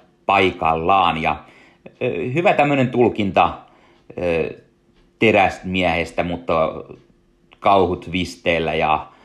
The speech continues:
ö, niin, että jos teräsmies olisikin ollut lapsena jo paha. Ö, elokuvan arvosanaksi antaisin,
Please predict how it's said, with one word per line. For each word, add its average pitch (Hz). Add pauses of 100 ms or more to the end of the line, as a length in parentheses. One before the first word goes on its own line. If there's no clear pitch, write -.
(320)
ö, 73 (540)
niin, 90
että 82
jos - (480)
teräsmies 82
olisikin 80
ollut 78 (120)
lapsena 80
jo 71 (160)
paha. - (800)
Ö, 95 (880)
elokuvan 156
arvosanaksi 147
antaisin, 127